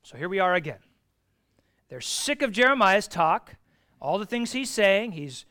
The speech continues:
lowering the morale of the soldiers. Nobody wants to fight against Babylon anymore, uh, because of what Jeremiah is saying.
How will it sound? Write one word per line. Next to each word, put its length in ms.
lowering 520
the 40
morale 540
of 80
the 80
soldiers. 500
Nobody 340
wants 240
to 100
fight 420
against 300
Babylon 480
anymore, 500
uh, 340
because 320
of 340
what 180
Jeremiah 420
is 100
saying. 480